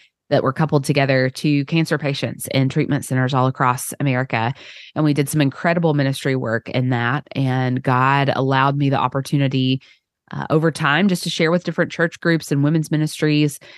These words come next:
about what God was doing and how he was at work and how people could get involved. And I always had conversations after I would speak,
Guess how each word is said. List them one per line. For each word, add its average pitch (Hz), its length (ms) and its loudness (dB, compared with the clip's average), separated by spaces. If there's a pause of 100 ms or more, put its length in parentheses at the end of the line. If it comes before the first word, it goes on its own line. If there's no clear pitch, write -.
(220)
about 165 380 2
what 170 240 2 (220)
God 160 180 0
was 143 160 0
doing 156 280 2
and 139 80 -2
how 139 160 -2
he 147 140 -2
was 143 140 -2
at 135 120 -4
work 139 280 0
and 135 100 -2
how 131 140 -2
people 135 280 -2
could 131 200 -4
get 131 120 0
involved. 131 720 0
And 131 440 0 (580)
I - 100 0
always 214 300 2
had 202 240 -2
conversations 175 840 0
after 147 320 0
I 151 80 2
would 139 180 -2
speak, 143 640 -2